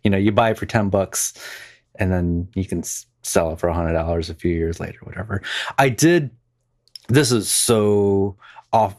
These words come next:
far off topic, but there's a comedian named Theo Von. Lots of Netflix specials on there. He used to be on, he was on a season of Last Comic Standing, an N B C show,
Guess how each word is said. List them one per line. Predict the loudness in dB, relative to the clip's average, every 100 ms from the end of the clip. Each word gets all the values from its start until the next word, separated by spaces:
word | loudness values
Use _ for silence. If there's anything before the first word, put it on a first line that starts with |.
| 0
far | 2 2
off | -2 -4
topic, | 0 0 2 0 -2 -18 -20 _ _ 2
but | 2 4
there's | 2 4
a | 0
comedian | 0 2 4 4 2
named | 2 0
Theo | 2 2 4
Von. | 0 -2 -6 -12 _
Lots | 0 0 2
of | 0 2
Netflix | 0 2 0
specials | 2 0 2 2
on | 2 2
there. | 0 0 -2 -8 -18 -14 -14 -14
He | -6 0 2 4 4 2 2
used | 2 2 2
to |
be | 2 2 2
on, | 2 2 2 0 0 0
he | 2
was | 2 2
on | 0
a | 0
season | 0 0 0 2
of | 0 2
Last | 0 0
Comic | -2 0 0 -2
Standing, | -2 -2 -2 -6 0
an | 2
N | 2
B | 2
C | 2 0
show, | 2 0 2 0